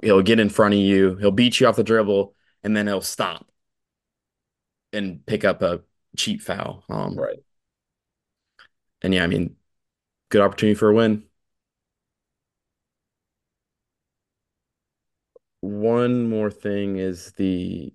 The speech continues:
Speaker 1: that we need to really focus in on is after timeouts and baseline out of bounds. Uh, Forbes is a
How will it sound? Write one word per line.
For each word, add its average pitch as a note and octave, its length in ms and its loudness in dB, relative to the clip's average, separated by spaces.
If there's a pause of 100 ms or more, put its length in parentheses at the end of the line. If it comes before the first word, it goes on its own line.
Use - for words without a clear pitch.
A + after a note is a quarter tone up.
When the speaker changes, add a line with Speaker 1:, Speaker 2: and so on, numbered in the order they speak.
Speaker 1:
that F#2+ 180 -6
we F#2+ 80 -2
need F#2+ 160 -2
to F2+ 420 -6 (200)
really G#2 460 4
focus F#2+ 480 4
in F#2+ 140 0
on F#2 360 -2 (480)
is F2+ 520 -2 (260)
after G2+ 300 -4
timeouts F#2+ 840 -2
and F2+ 240 -2
baseline F2+ 380 0
out F2+ 80 -4
of - 80 -4
bounds. E2+ 500 -4 (680)
Uh, F2 260 2
Forbes G#2 440 4
is G2+ 220 2
a F#2 240 4